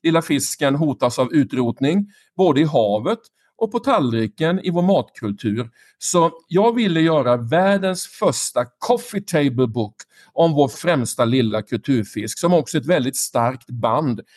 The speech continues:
mellan Sverige och Island. Eh, industrin, Bohuslän, vi har traditionerna med tillagning och recepten. Och sillen i konsten, sillen i litteraturen, eh, sillen i berättelserna mellan, mellan oss människor, möten.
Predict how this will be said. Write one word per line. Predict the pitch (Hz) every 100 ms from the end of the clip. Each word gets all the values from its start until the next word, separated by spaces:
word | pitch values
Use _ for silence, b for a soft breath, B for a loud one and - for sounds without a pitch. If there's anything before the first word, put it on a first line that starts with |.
| b
mellan | 151 147 127 117 113 113
Sverige | - - 120 110 104 107
och | 110 120 -
Island. | - 151 226 - 165 113 101 b b b -
Eh, | 131 131 180
industrin, | 156 147 - - 135 135 143 156 - _ 120 - -
Bohuslän, | 170 151 151 - 156 135 139 143 b b b _ -
vi | 143
har | 143
traditionerna | 147 139 147 - 143 135 135
med | 135 131
tillagning | 156 131 123 117 117
och | 117
recepten. | 120 - 110 - - 110 b b b
Och | 139
sillen | - - 160 156 156
i |
konsten, | 143 - 147 139 - - 139 147
sillen | - - 147 143
i | 143
litteraturen, | 135 143 139 131 139 123 120 120 131 131 123 b -
eh, | 131 127 127
sillen | 123 - 147 147
i | 143
berättelserna | 143 131 117 139 - 135 127
mellan, | 123 120 123
mellan | 131 123
oss | 120 110
människor, | 135 120 104 -
möten. | 117 147 151 113 - 120 120